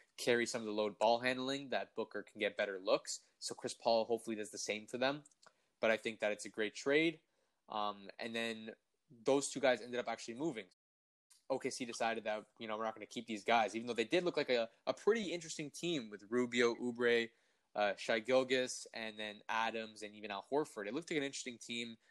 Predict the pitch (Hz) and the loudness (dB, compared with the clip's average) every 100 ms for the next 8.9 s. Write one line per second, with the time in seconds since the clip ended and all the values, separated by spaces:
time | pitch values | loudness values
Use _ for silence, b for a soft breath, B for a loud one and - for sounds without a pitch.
0 | _ _ - 127 127 120 117 113 117 117 | _ _ 0 2 2 4 4 2 2 2
1 | - - 113 107 135 - 131 117 123 131 | 0 -12 -12 -6 -4 -4 -4 -4 0 0
2 | 117 - 165 147 143 131 147 131 160 147 | -2 2 0 2 -2 -2 -4 2 4 4
3 | 104 101 113 117 143 156 - _ _ - | 2 -2 -4 -2 -2 -2 -4 _ _ -6
4 | 143 131 127 127 127 117 117 120 117 110 | 0 2 2 2 0 0 -4 -4 -6 -6
5 | - 107 120 - 117 104 - 120 123 - | -2 0 -2 -4 -2 -2 -2 0 0 -2
6 | - 113 113 110 _ _ _ 117 - 160 | -8 -6 -6 -10 _ _ _ -6 2 2
7 | 160 117 104 117 - 120 120 123 117 110 | 2 -2 -4 -6 -10 -8 -6 -8 -6 -6
8 | 104 - 123 - 104 104 - 123 - | -6 0 0 0 -4 -6 -6 -8 -8